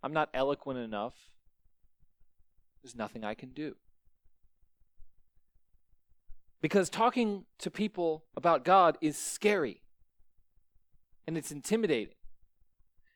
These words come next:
And we get intimidated and we think, "I'm not gonna be able to, to, I'm not gonna be able to do this, to accomplish this." And so we don't even,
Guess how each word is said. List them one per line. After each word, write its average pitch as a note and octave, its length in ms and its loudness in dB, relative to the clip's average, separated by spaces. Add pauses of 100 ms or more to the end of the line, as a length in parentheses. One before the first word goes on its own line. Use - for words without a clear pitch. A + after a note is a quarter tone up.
And D#3+ 120 0
we F3 80 2
get A3+ 160 10
intimidated A3 420 6
and F3 80 2
we F3 80 -2
think, E3 300 -6
"I'm F#3+ 220 6
not G#3+ 220 4
gonna F#3+ 160 0
be F3+ 120 4
able E3 220 0
to, D3 80 -8 (140)
to, D3 300 -2 (420)
I'm F#3+ 120 -2
not A3+ 140 4
gonna F#3 100 -2
be F3+ 100 4
able D#3 140 2
to C#3 60 -2
do D3+ 280 -2
this, G#2+ 220 -4
to C3+ 100 -4
accomplish E3+ 540 -4
this." G2+ 240 -6 (280)
And C#3 80 -14
so E3+ 120 -4
we D3 100 -2
don't E3 320 0
even, B2+ 320 -6